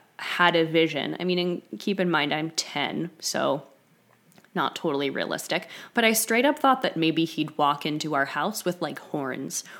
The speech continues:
or he'd just be evil. He would no longer be the dad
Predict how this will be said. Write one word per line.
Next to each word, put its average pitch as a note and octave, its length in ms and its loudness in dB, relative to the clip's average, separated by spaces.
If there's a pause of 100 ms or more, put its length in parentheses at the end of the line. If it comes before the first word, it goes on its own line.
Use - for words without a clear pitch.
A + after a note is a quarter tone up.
or F3 140 6
he'd F3+ 240 4
just E3+ 260 0
be D3+ 300 -2
evil. - 500 -2 (200)
He F3 140 0
would D#3+ 160 2
no F#3+ 260 8
longer D#3+ 500 4
be C3+ 160 -4
the C3 120 -2
dad C3 480 -2